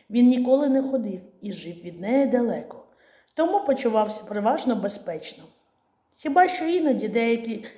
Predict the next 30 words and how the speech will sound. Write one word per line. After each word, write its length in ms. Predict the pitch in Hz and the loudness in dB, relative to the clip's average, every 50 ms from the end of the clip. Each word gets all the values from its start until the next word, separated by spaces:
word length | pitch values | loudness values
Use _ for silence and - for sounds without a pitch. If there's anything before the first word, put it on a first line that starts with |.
| _ _ _ | _ _ _
страхи 440 | - - - 254 262 277 262 262 233 | -18 -4 2 4 4 4 4 0 -2
могли 320 | 220 208 196 208 220 214 | -4 -4 -4 -2 -2 -2
з'явитися 680 | 214 214 190 185 185 233 - 269 294 262 262 - - 220 | -2 -4 -6 -4 -4 -4 -4 -2 -4 -6 -6 -8 -10 -10
в 40 | 208 | -8
його 260 | 214 208 202 196 196 | -6 -4 -2 -2 -2
голові 500 | 180 196 196 190 185 185 180 214 269 311 - - - - _ _ _ | -2 -4 -4 -4 -4 -4 -6 -8 -10 -10 -12 -14 -20 -20 _ _ _
та 120 | - 339 330 | -2 2 4
налякати 680 | 302 269 240 226 214 214 - 185 185 185 - 180 180 - - - _ _ _ _ _ _ _ | 4 4 4 2 0 -2 -2 -4 -4 -4 -6 -10 -12 -12 -14 -20 _ _ _ _ _ _ _
тінню 600 | - 285 320 330 302 269 269 262 269 - - - - - - | -2 0 0 2 4 4 4 4 2 -2 -6 -14 -18 -10 -6
на 140 | 240 247 247 | -4 -4 -4
кухні 600 | 247 247 254 247 247 - 240 233 226 220 - - | -4 -4 -4 -4 -4 -6 -4 -4 -4 -4 -6 -8
або 520 | - 262 247 269 370 370 - - - - - | -8 -6 0 0 0 0 0 -4 -10 -14 -16
шурканням 640 | - - 254 269 262 - - 247 247 247 233 226 214 | -6 -2 0 0 0 0 0 2 4 4 4 2 0
гілок. 540 | 180 175 175 160 147 131 - - - - - _ _ _ _ _ _ _ _ _ _ _ _ _ _ _ _ _ _ _ _ _ | -4 -6 -8 -10 -10 -12 -12 -14 -20 -20 -20 _ _ _ _ _ _ _ _ _ _ _ _ _ _ _ _ _ _ _ _ _
Але 240 | - 175 175 175 175 | -10 -6 -4 -4 -2
мама 320 | 185 190 285 196 196 185 185 | -2 0 0 0 0 -2 -4
та 100 | 190 185 | -6 -10
тата 500 | - - 190 233 285 - - 190 - - - | -8 -6 -4 -4 -4 -4 -4 -8 -8 -8 -6
завжди 340 | - 226 220 226 - 370 359 | -4 -4 -4 -2 -4 -2 0
могли 320 | 339 302 254 285 294 277 | 0 0 2 2 0 0
заспокоїти 640 | 262 277 277 - 302 294 - 339 302 262 - 233 226 | 0 -2 -2 -2 -4 -2 2 2 2 2 2 0 -2
Буля 340 | 196 180 175 175 175 165 165 | -4 -4 -6 -8 -8 -8 -8
та 140 | 165 185 175 | -8 -10 -10
пояснити, 640 | - 180 180 175 175 - - - 220 269 269 262 262 - - - - _ _ _ _ | -8 -10 -10 -10 -10 -12 -10 -6 -4 -4 -4 -6 -10 -16 -18 -20 -20 _ _ _ _
що 160 | _ - 294 277 | _ -12 -12 -10
це 240 | - - 392 392 | -2 0 2 2
лише 300 | 320 277 269 - 269 262 | 2 2 2 4 4 4
його 280 | 254 226 202 180 196 196 | 4 4 0 -2 -2 -4
й 80 | 196 190 | -4 -6
уява. 640 | 175 - 208 220 202 190 170 147 147 147 151 | -6 -4 -4 -4 -2 -2 -4 -4 -4 -6 -10